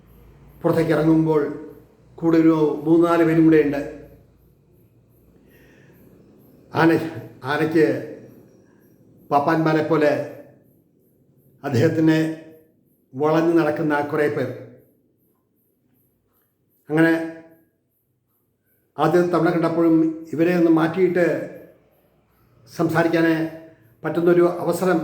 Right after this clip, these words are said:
ഉണ്ടായില്ല. ഇടിച്ചു കയറി സംസാരിക്കുക എന്നുള്ള രീതിയിൽ ഞാൻ അദ്ദേഹത്തോട്,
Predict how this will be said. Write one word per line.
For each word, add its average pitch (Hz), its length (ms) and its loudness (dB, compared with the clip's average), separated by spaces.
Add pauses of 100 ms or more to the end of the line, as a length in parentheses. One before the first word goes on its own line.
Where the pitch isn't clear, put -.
(240)
ഉണ്ടായില്ല. 139 360 -2 (880)
ഇടിച്ചു 180 280 2
കയറി 175 200 2 (100)
സംസാരിക്കുക 160 500 0 (140)
എന്നുള്ള 165 260 2 (100)
രീതിയിൽ 156 360 0 (1300)
ഞാൻ 156 180 0
അദ്ദേഹത്തോട്, 151 360 2